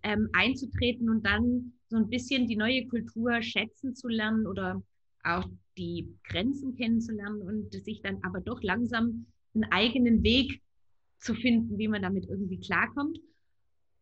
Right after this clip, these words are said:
Und, ähm, daraus ist ein kleines Hotel geworden. Und es hat mich inspiriert, die Zeit dort, ähm, Avery zu gründen, was jetzt doch seit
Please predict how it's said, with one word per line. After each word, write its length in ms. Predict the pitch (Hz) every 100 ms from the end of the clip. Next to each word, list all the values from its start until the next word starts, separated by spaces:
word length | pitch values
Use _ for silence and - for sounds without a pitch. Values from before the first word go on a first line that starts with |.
| _ _ _ _ _ _
Und, 580 | 254 285 294 285 285 285
ähm, 560 | 285 277 277 277 277 277
daraus 320 | 233 269 262
ist 140 | 262
ein 160 | 254 226
kleines 380 | 220 240 277 277
Hotel 320 | 226 254 302
geworden. 400 | 330 330 349 359 403 - _ _ _ _ _ _ _ - -
Und 500 | 262 269 294 294 285 -
es 160 | 269 277
hat 180 | 262 240
mich 280 | 240 269
inspiriert, 560 | 302 294 - 285 285 294
die 140 | 277
Zeit 300 | - 240 277 285
dort, 320 | 277 277 285 - _ _ _ _ _ -
ähm, 280 | 247 247 247
Avery 460 | 247 220 196 190
zu 140 | 185 156
gründen, 500 | - 170 170 165 165
was 220 | 196 202
jetzt 300 | 196 196 -
doch 160 | 214 -
seit 360 | 226 214 208